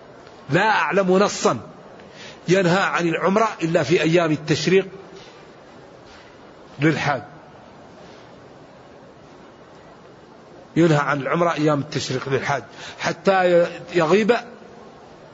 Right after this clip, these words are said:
نهار اليوم الثالث عشر، فإذا غاب، آه، يعني، آه، انتهى النهار، العمرة كل السنة ظرف للعمرة، العمرة في، من أي مكان.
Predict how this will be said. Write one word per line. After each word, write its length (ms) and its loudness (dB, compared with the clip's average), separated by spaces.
نهار 500 4
اليوم 420 4
الثالث 480 2
عشر، 320 -4
فإذا 320 4
غاب، 460 2
آه، 300 2
يعني، 640 -2
آه، 140 -10
انتهى 320 2
النهار، 520 0
العمرة 500 0
كل 380 2
السنة 400 2
ظرف 280 2
للعمرة، 440 0
العمرة 400 2
في، 220 -4
من 140 2
أي 280 4
مكان. 380 0